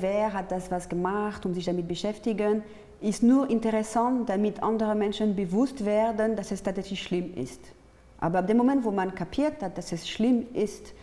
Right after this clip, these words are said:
dann braucht man sich nicht mehr über die Schuldigen zu kümmern. Die sind ja auch Menschen, die haben auch ihre Geschichte, die sind auch nicht böse.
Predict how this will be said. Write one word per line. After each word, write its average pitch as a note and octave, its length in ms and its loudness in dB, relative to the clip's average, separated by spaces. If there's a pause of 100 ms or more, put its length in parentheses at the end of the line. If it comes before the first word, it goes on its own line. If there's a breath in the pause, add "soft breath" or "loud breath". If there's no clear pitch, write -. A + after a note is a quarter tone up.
(120 loud breath)
dann F3+ 160 -2
braucht A3 200 -2
man A3+ 120 4
sich G#3+ 160 -6
nicht A3 140 -2
mehr G#3 160 2
über F#3 160 -2
die F3+ 100 -4
Schuldigen F3+ 640 0
zu F3 160 -8
kümmern. A3 560 0 (1040 loud breath)
Die F#3+ 80 -2
sind G3 140 2
ja G3 200 2
auch A#3 80 6
Menschen, C4 460 4
die A3 100 2
haben F#3+ 200 0
auch A#3 200 2
ihre A3 220 2
Geschichte, A3+ 480 -2
die G3 220 -2
sind G3 240 -4
auch A3 140 0
nicht A3+ 220 2
böse. A3+ 720 6